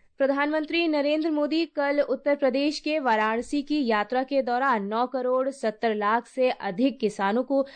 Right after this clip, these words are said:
बीस हजार पाँच सौ करोड़ रुपए से अधिक राशि की पीएम किसान सम्मान निधि योजना की बीसवीं किस्त जारी करेंगे।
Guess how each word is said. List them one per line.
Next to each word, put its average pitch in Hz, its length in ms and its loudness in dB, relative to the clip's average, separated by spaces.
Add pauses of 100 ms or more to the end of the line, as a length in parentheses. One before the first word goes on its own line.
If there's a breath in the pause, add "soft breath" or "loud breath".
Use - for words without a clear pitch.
(160 loud breath)
बीस 311 320 0
हजार 294 380 0 (100)
पाँच 226 260 0
सौ 269 140 2
करोड़ 220 380 0
रुपए 214 280 -2
से 254 220 0
अधिक 208 320 -2
राशि 185 400 0
की 247 220 0
पीएम 320 480 -2
किसान 226 500 -2
सम्मान 202 440 0
निधि 202 380 0
योजना 180 320 0
की 226 200 -2
बीसवीं 185 440 -4
किस्त 190 300 -2
जारी 180 320 -2
करेंगे। 247 420 0